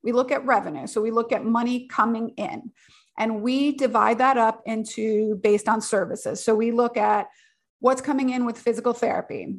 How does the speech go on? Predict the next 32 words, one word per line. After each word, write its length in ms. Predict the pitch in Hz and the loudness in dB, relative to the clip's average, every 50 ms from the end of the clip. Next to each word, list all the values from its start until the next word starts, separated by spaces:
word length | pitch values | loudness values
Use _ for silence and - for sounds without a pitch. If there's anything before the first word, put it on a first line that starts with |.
| 196 _ - | -12 _ -4
what's 280 | - 240 262 254 262 | 2 2 2 2 2
coming 280 | - 285 262 262 262 254 | 2 2 4 6 6 6
in 160 | 247 247 240 | 6 6 4
with 200 | 233 226 190 185 | 4 2 0 -2
group 400 | - 202 233 285 359 403 403 - | -6 -2 2 4 4 4 4 2
class, 500 | - - - - - 196 226 277 - - - | 0 2 2 4 4 4 4 2 0 -4 -8
what's 340 | - 220 214 240 262 254 254 | -6 0 2 2 2 2 -2
coming 260 | - 285 254 247 240 | -2 -2 0 0 0
in 120 | 240 233 233 | 0 -2 -2
with 140 | 220 214 _ | -4 -6 _
private 460 | - - 233 220 220 226 214 226 - | -4 2 4 4 4 4 2 0 0
one-on-one. 680 | - 214 202 202 190 208 254 320 370 330 330 320 285 | 0 0 0 0 0 2 6 6 6 6 6 4 2
And 160 | - - 247 | 0 -2 -4
then 100 | 240 233 | -4 -4
we 100 | 233 233 | -4 -2
also 260 | 233 233 233 233 247 240 | 0 0 0 0 -2 -2
look 260 | 220 226 226 226 - | -2 -2 -4 -2 0
at 320 | 214 208 - - - - - _ _ _ _ _ _ - | 0 0 0 0 -2 -2 -6 _ _ _ _ _ _ 0
our 160 | - 226 226 | 4 4 4
on-demand 840 | - - 226 240 240 202 220 233 226 226 226 226 220 220 220 214 - - | 6 6 4 4 4 0 -2 -2 -2 0 0 0 0 0 -2 -4 -4 -4
revenue 340 | - 220 202 202 214 226 226 | 0 0 2 2 2 0 -4
streams 320 | 208 - 220 214 202 208 196 | -4 -6 -6 -6 -6 -6 -4
and 80 | 190 | -2
our 100 | 190 190 | -2 2
live 260 | 190 190 185 190 190 | 4 4 4 4 2
streaming, 440 | - - - 175 170 170 170 170 - - - | -2 -6 -6 -6 -4 -4 -6 -6 -8 -8 -10
et 120 | 208 - - | -10 -8 -4
cetera. 480 | - - - - - - 69 - - - _ _ _ _ _ _ _ _ _ _ _ _ _ _ _ _ _ _ _ _ _ _ _ _ _ _ _ _ _ - | -2 -2 -2 0 0 -2 -4 -4 -6 -12 _ _ _ _ _ _ _ _ _ _ _ _ _ _ _ _ _ _ _ _ _ _ _ _ _ _ _ _ _ 2
Then 260 | 214 269 311 381 415 | 4 6 6 6 6
we 140 | 427 440 403 | 4 2 4
look 260 | 330 320 302 302 - | 4 4 4 4 6
at 460 | 240 214 214 214 226 220 - - - | 6 6 8 8 8 8 6 4 -2